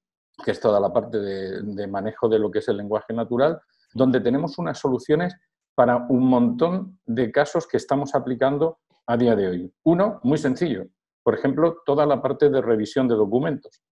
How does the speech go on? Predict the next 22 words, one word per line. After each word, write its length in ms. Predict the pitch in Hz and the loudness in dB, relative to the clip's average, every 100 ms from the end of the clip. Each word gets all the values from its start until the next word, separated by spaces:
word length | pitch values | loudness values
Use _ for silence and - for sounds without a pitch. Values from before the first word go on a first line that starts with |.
| _ _ - | _ _ -2
Tenemos 340 | 117 139 135 | 0 0 -2
ingente 400 | 101 - 139 135 | -4 -2 0 0
cantidad 280 | 120 117 110 | 0 0 0
de 100 | 110 | 0
documentos. 520 | 107 104 98 87 - | -2 -4 -10 -12 -6
Esto 220 | 117 135 | -4 -2
en 100 | 120 | -2
Estados 380 | 107 - 120 117 | -4 -2 -2 -2
Unidos, 400 | 117 135 110 90 _ _ _ _ | -2 -2 -2 -6 _ _ _ _
que 160 | - 101 | -4 -4
está 220 | - 123 | 0 0
en 100 | 123 | 2
un 60 | 120 | 0
desarrollo 540 | 117 117 131 117 98 | 2 2 0 0 -2
muchísimo 480 | 107 117 117 120 120 | -6 -6 -6 -4 -2
más 160 | 113 | -2
grande 200 | 120 123 | -2 -2
en 60 | 107 | -2
la 100 | 98 | -2
parte 280 | 110 113 120 | -4 -2 -2
de 80 | 120 | -2
e-discovery, 520 | 110 - 123 131 | -2 -2 -2 -2